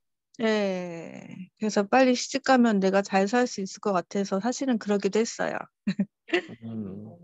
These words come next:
Speaker 1: 근데 시댁 엄청, 그 시댁 어른들이 너무 이제 힘들어서,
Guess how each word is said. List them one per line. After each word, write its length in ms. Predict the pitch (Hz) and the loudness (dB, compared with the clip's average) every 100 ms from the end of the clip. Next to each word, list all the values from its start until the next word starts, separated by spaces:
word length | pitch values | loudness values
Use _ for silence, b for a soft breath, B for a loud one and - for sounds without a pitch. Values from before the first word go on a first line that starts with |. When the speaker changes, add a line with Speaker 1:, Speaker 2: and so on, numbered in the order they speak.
| - | 2
Speaker 1:
근데 280 | 226 233 | 6 6
시댁 400 | 233 - 339 330 - _ - | 4 2 4 4 2 _ 0
엄청, 640 | 214 226 262 294 - 302 262 _ - | 4 6 6 4 2 -2 -2 _ -20
그 160 | - 220 | -2 0
시댁 380 | 196 - 320 311 _ _ | 0 0 -2 -2 _ _
어른들이 640 | 202 208 254 240 226 208 | 2 2 2 2 0 0
너무 560 | 190 196 226 220 190 170 208 _ _ | 0 0 2 0 -2 -6 -10 _ _
이제 120 | 190 202 | -6 -4
힘들어서, 920 | 220 294 311 285 240 202 180 190 | -2 -2 -2 0 0 0 0 0